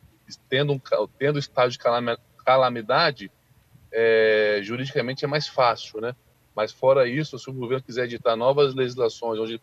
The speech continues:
eventualmente ele participaria com algum tipo de valor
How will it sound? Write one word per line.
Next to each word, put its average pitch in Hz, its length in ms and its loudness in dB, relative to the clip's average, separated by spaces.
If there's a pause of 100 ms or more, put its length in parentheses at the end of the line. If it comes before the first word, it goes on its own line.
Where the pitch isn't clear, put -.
(120)
eventualmente 120 640 -4
ele 113 80 -14
participaria 123 600 -2
com - 80 -6
algum 120 240 -8
tipo - 320 -16
de 113 60 -12
valor 113 440 -2